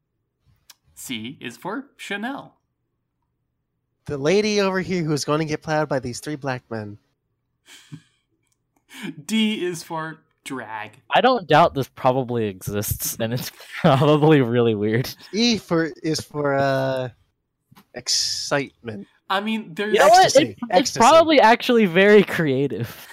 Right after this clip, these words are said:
Speaker 3: <laughs> honestly.
Speaker 1: There's, like, okay, so there's educational content
Speaker 2: F
Speaker 1: that
Speaker 2: is for
Speaker 1: has
Speaker 2: Frog's File.
Speaker 1: penises on YouTube. Like, um, I,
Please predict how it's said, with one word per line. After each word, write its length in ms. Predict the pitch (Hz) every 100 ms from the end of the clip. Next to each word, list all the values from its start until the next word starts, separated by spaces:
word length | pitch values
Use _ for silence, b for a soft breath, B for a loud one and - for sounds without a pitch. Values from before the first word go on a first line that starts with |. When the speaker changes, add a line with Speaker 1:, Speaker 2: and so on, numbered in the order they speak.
| -
Speaker 3:
<laughs> 120 | -
honestly. 600 | 139 143 208 214 233 277
Speaker 1:
There's, 280 | 190 214 226
like, 240 | 254 254 _ -
okay, 220 | 214 220
so 180 | - 226
there's 220 | 254 254
educational 640 | 233 247 - 226 226 214 -
content 420 | 180 175 165 202
Speaker 2:
F 60 | 226
Speaker 1:
that 100 | 165
Speaker 2:
is 160 | 143 165
for 80 |
Speaker 1:
has 180 | 160 160
Speaker 2:
Frog's 300 | 202 185 -
File. 260 | 131 117 113
Speaker 1:
penises 460 | 151 165 175 180 170
on 160 | 151 151
YouTube. 460 | 156 160 202 202 - b b b
Like, 220 | 156 165 180
um, 480 | 175 175 170 165 b b _ -
I, 260 | 196 214